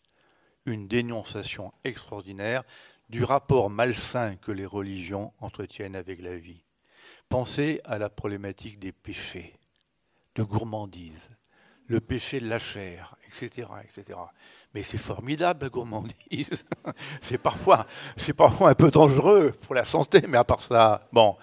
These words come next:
la chair, mais il n'y a pas de péché de la chair. Hein, qu'est-ce que ça veut dire que ça ? Faire l'amour, c'est bien, enfin quand même, bon,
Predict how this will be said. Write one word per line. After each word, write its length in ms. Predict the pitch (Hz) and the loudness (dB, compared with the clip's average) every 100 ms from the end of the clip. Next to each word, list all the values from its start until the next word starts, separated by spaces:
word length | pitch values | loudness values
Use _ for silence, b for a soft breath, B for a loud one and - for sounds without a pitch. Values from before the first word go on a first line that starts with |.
| B B | B B
la 140 | - 120 | -6 -4
chair, 420 | - 127 120 101 | -4 0 0 0
mais 120 | 110 | -2
il 40 | 101 | -6
n'y 40 | |
a 40 | |
pas 140 | 101 95 | -4 -6
de 60 | |
péché 340 | - 92 - 80 | -6 -10 -12 -10
de 80 | 92 | -10
la 100 | 123 | -10
chair. 560 | - - 76 - - _ _ _ _ _ | -12 -14 -14 -16 -20 _ _ _ _ _
Hein, 100 | 104 - | -18 -10
qu'est-ce 160 | 131 | -12
que 80 | - | -10
ça 140 | - | -8
veut 100 | 101 | -6
dire 180 | 104 101 | -6 -8
que 120 | - | -12
ça ? 260 | 135 - - B B B | -14 -12 -12 B B B
Faire 200 | - 139 | -8 -4
l'amour, 420 | 127 131 143 127 | -2 -4 -6 -8
c'est 260 | - 123 131 | -2 4 4
bien, 400 | 135 165 156 135 | 4 -2 -4 -8
enfin 260 | 107 - 104 | -12 -10 -8
quand 140 | 107 | -6
même, 260 | 101 98 92 | -6 -6 -8
bon, 260 | 101 92 | -10 -12